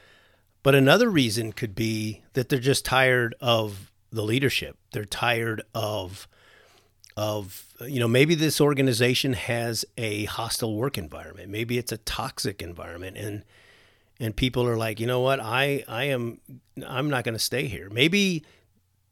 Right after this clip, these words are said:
employees are not getting promoted. May-, maybe they're not promoting from within, and they see people from outside the organization getting promoted. So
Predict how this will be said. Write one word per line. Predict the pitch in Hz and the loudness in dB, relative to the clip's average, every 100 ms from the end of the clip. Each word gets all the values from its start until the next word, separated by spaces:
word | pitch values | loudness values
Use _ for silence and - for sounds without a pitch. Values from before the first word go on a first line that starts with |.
| - - - | -20 -20 -2
employees | 143 139 151 165 170 135 | 2 2 4 6 6 6
are | 135 | 6
not | 147 143 | 4 2
getting | 139 151 147 | 2 2 2
promoted. | 139 131 117 190 - - | 2 4 4 4 0 -6
May-, | 107 123 151 | -2 -2 0
maybe | 143 143 156 165 | 2 2 4 2
they're | 147 143 | 4 4
not | 143 143 | 2 -2
promoting | - 135 131 135 135 | -2 2 2 2 0
from | - 131 123 | -2 -4 -2
within, | 117 110 139 131 | -2 0 0 0
and | 110 110 | -2 -2
they | 107 | -2
see | - 131 120 | -2 -2 -2
people | 139 120 113 | -4 -4 -6
from | 104 110 | -6 -6
outside | 117 - 120 135 | -6 -4 -4 -2
the | 110 | -4
organization | 90 90 90 92 98 95 95 | -6 -10 -12 -10 -10 -10 -10
getting | 95 95 90 | -12 -14 -16
promoted. | - 87 80 78 | -14 -14 -14 -14
So | - 90 87 | -12 -12 -12